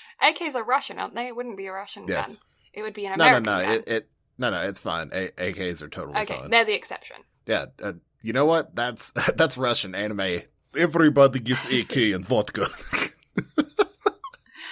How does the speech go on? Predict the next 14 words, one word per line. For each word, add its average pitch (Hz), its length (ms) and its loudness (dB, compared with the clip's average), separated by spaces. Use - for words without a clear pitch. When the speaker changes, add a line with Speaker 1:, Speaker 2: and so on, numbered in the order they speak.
Speaker 1:
Uh, 269 300 2
do 349 80 2
you 415 200 8
get 440 200 4
frustrated, 269 560 4
though, 170 160 -2
when 180 160 -8
you 190 120 -12
hear 208 200 -4
about 202 300 -2
cases 202 400 -10
of 180 160 -8
marketing, 208 600 4
like, 185 280 -6